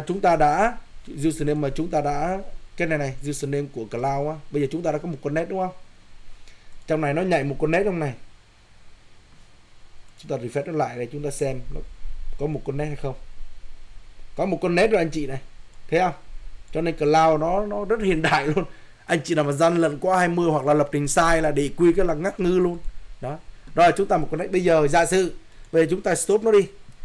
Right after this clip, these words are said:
Thì chúng ta xem connect nó như thế nào. Nó tự mất hay không? Chúng ta refresh. Rồi, vâng, nó tự mất.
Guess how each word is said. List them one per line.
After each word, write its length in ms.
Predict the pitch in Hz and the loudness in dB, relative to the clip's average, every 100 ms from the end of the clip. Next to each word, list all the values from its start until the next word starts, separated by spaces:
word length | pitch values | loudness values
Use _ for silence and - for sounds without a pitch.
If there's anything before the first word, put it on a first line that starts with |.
| - | -6
Thì 100 | 135 - | -4 -6
chúng 100 | 175 | -4
ta 140 | 160 | -2
xem 180 | - 156 | 0 0
connect 360 | 156 160 190 | 2 4 4
nó 60 | 185 | 2
như 60 | 139 | 2
thế 80 | |
nào. 200 | 170 120 - - - - - - - - - | 2 0 -4 -12 -12 -14 -16 -18 -20 -12 -4
Nó 80 | - | 0
tự 120 | 170 | 2
mất 180 | 147 240 | 2 2
hay 120 | 202 | 2
không? 200 | 180 185 185 - - - - - - - | 6 4 4 -10 -16 -18 -20 -20 -20 -16
Chúng 100 | - | -4
ta 100 | 139 | -2
refresh. 360 | 127 113 156 - - - - - - - - - | -2 -2 -2 -2 -8 -6 -6 -6 -10 -8 -6 -2
Rồi, 200 | 143 135 | 2 2
vâng, 240 | 131 202 - - - | 6 6 6 -4 -8
nó 80 | 175 | -6
tự 180 | - 123 | 0 2
mất. 240 | 143 294 | 4 2